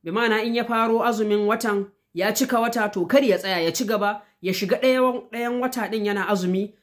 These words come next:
ya yi kwana uku, kwana huɗu, kwana biyar, iya yadda ya sawwaka masa, kwana goma haka, to, daga nan kuma sai ya sha. Sai ya sha azumi ɗin,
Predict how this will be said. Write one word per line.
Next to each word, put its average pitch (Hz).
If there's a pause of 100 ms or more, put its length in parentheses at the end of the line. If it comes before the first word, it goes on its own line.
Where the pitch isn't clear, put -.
(140)
ya 143
yi 165
kwana 185
uku, 190
kwana 175
huɗu, 185
kwana 190
biyar, 175
iya 202
yadda 165
ya 170
sawwaka 190
masa, 196
kwana 185
goma 202
haka, 190 (260)
to, 170
daga 165
nan 233
kuma 247
sai 240
ya 156
sha. 120 (1000)
Sai 196
ya 180
sha 180
azumi 190
ɗin, 185